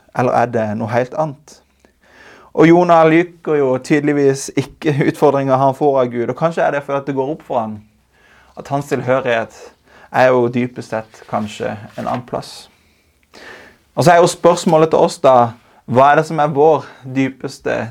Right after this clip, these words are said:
tilflukt, trygghet, tilhørighet, hvis vi skal være helt ærlige? Hvis det ble avslørt for oss og kom fram i lyset, hva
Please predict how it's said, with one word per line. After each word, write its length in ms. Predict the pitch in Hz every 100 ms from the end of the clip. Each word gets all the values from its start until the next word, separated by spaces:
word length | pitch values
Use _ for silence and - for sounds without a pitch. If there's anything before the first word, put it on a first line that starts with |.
| -
tilflukt, 640 | 139 127 - 139 139 - -
trygghet, 560 | - 147 139 123 117 -
tilhørighet, 800 | - 143 143 143 135 120 110 110 _ _ _
hvis 140 | 139 139
vi 80 | 139
skal 180 | 135 120
være 320 | 117 120 127 135 - -
helt 240 | 123 -
ærlige? 480 | 120 123 76 71 113 _ _ _ _ - -
Hvis 160 | 147
det 120 | 160 160
ble 160 | 156 -
avslørt 560 | 139 160 156 160 127 120
for 220 | 127 143
oss 160 | 135 - -
og 80 | 131
kom 160 | 139 135
fram 260 | 147 139
i 60 | 131
lyset, 480 | 131 135 - 117 113
hva 140 | 123